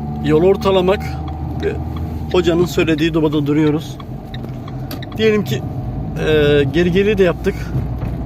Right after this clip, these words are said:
Vitesi bir alıyoruz, dörtlüyü kapatıp sol sinyal veriyoruz. Sol sinyalle kalkış yapıp gidiyoruz. Geri geriden sonra yapacağımız bir şey kalmıyor.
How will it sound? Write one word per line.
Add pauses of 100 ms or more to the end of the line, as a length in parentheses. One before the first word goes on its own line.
(380)
Vitesi
bir
alıyoruz,
dörtlüyü
kapatıp
sol
sinyal
veriyoruz. (140)
Sol
sinyalle (1000)
kalkış
yapıp (280)
gidiyoruz. (2000)
Geri
geriden
sonra (320)
yapacağımız
bir
şey
kalmıyor.